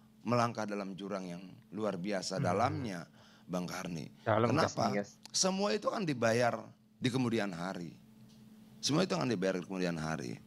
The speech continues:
Speaker 1: Nah, menurut saya,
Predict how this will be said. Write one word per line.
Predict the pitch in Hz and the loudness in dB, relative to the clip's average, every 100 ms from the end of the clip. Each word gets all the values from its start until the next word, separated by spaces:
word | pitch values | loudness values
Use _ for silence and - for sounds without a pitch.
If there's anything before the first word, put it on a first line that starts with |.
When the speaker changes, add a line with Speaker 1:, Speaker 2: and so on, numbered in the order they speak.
| - - - - - - - | -20 -20 -20 -20 -20 -18 0
Speaker 1:
Nah, | 123 117 - - - - - - - - - - | 2 2 -2 -14 -20 -20 -20 -20 -20 -20 -20 -4
menurut | 120 131 | 2 2
saya, | 127 127 160 180 | 4 4 4 0